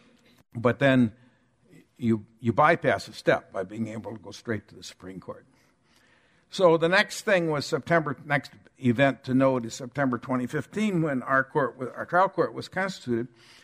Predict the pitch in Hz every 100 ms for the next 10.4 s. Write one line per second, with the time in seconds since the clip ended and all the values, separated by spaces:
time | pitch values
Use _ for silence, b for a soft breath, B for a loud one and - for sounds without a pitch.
0 | b b - 160 160 196 208 151 247 269
1 | 226 185 185 175 170 180 160 202 233 113
2 | - - 156 147 143 135 127 123 127 151
3 | 131 117 113 - - - 143 185 180 123
4 | 131 117 123 117 110 107 110 110 92 -
5 | 113 120 107 113 113 104 107 107 90 -
6 | 107 - 113 107 101 95 _ _ _ 123
7 | - 107 117 101 - 135 110 110 - 113
8 | 110 101 101 113 - - - 143 131 b
9 | b b b b b - 156 160 131 135
10 | 135 139 143 135